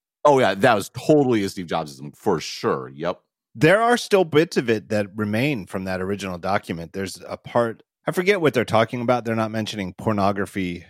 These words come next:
Speaker 2: specifically, I don't believe, but there's some
Speaker 1: You
Speaker 2: part
Speaker 1: know
Speaker 2: where
Speaker 1: it
Speaker 2: they
Speaker 1: when I
Speaker 2: say,
Speaker 1: see it sort of thing.
Speaker 2: yeah, there, there's a reference to it. And the exact way, you could just hear the words coming out of Steve Jobs's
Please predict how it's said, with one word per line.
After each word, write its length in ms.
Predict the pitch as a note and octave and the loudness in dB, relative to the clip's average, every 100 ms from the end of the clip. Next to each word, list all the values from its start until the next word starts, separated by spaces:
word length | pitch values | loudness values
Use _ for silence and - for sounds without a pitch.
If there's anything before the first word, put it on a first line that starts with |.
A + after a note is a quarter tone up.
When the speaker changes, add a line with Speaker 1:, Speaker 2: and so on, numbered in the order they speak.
| _ | _
Speaker 2:
specifically, 840 | - - F#2 - G2 A2+ B2+ C3 A#2+ | -20 -12 -8 -8 -6 -4 -2 -2 -4
I 100 | G#2 | -4
don't 160 | A2+ | -4
believe, 380 | G#2 G#2+ A2 F#2 | -2 -2 -2 -4
but 120 | - F2 | -8 -4
there's 320 | G2 F2 - F#2+ | -4 -4 -12 -18
some 240 | G#2 - D#3+ | -6 0 0
Speaker 1:
You 40 | |
Speaker 2:
part 220 | C#3 A2+ G#2+ | 2 2 2
Speaker 1:
know 80 | |
Speaker 2:
where 100 | F2 | 2
Speaker 1:
it 20 | E2+ | 0
Speaker 2:
they 60 | |
Speaker 1:
when 80 | F#2 | -2
I 20 | |
Speaker 2:
say, 160 | D#2+ G#2+ | -2 -2
Speaker 1:
see 80 | E2+ | -2
it 100 | E2 | -6
sort 160 | E2 | -6
of 80 | D2+ | -6
thing. 140 | - D#2 | -4 0
Speaker 2:
yeah, 240 | A2+ F2+ | 2 0
there, 220 | E2+ A2 | -2 -4
there's 300 | A2+ A2 G2+ | -2 -2 0
a 60 | G2+ | 0
reference 420 | G#2+ G#2+ G#2+ F2+ | 0 0 -4 -8
to 120 | - | -4
it. 80 | G2 | -4
And 160 | G2+ G#2 | -4 -4
the 60 | |
exact 400 | G#2+ A2 F#3 F#3+ | -4 2 2 2
way, 260 | C#3+ B2 B2 | 0 2 2
you 200 | C3 D#3+ | 2 -2
could 120 | D3+ | -2
just 140 | C#3 B2+ | -6 -8
hear 280 | - D#3+ E3+ | 0 0 2
the 120 | B2+ | 0
words 320 | A2+ A#2 G#2+ | 0 0 0
coming 260 | - G#2+ G2+ | -4 -4 -2
out 140 | G2 | -4
of 80 | F2+ | -6
Steve 260 | - G#2 E2+ | -8 -10 -6
Jobs's 680 | G2 F2 E2 E2+ D#2+ - | -6 -6 -8 -16 -18 -20